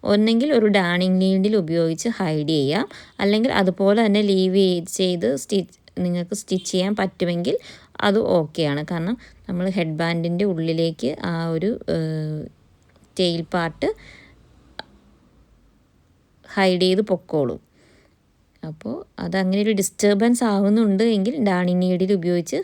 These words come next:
ഹൈഡ് ചെയ്യാം. അപ്പോൾ ഈ ഒരു ഫോർ റോസ് ഞാൻ കംപ്ലീറ്റ് ആക്കിയിട്ടുണ്ട്. അപ്പം നമ്മുടെ മെറ്റൽ ഹെഡ് ബാൻഡ് ഇതിനകത്തേക്ക് ഒന്ന് വെച്ച് നോക്കുക. just ഒന്നിങ്ങനെ വെച്ച് നോക്കുക. അപ്പോൾ അതൊരു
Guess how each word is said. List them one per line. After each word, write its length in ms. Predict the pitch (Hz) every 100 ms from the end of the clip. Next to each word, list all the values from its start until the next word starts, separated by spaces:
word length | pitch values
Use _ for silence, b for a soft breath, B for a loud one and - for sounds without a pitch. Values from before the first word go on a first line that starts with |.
| -
ഹൈഡ് 260 | 160 147 143
ചെയ്യാം. 280 | 131 277 440 b b b b b _ _ _ _ _ _ - -
അപ്പോൾ 160 | - - 240
ഈ 20 | 247 247 - _ _ _ _ _ 240
ഒരു 120 | 233 254
ഫോർ 300 | 240 208 202 226 226
റോസ് 300 | 185 185 226 208
ഞാൻ 100 | 196 196
കംപ്ലീറ്റ് 480 | 160 147 165 170 190
ആക്കിയിട്ടുണ്ട്. 580 | 170 - 156 165 139 160 370 B B B B
അപ്പം 200 | _ - - - b b b _ _ _ _ 208
നമ്മുടെ 300 | 190 175 208 -
മെറ്റൽ 400 | 202 175 - 202 240
ഹെഡ് 220 | 220 170 147
ബാൻഡ് 340 | 165 147 143 254 -
ഇതിനകത്തേക്ക് 680 | 196 196 185 165 - 160 - -
ഒന്ന് 140 | 202 190 175
വെച്ച് 280 | 160 - 185
നോക്കുക. 360 | 151 131 - - - _ _ _ -
just 240 | 180 170 - 185
ഒന്നിങ്ങനെ 320 | 175 165 170 156
വെച്ച് 260 | 139 - 160
നോക്കുക. 340 | 143 139 - 240 415 b b b -
അപ്പോൾ 160 | 240 247
അതൊരു 280 | 208 208 226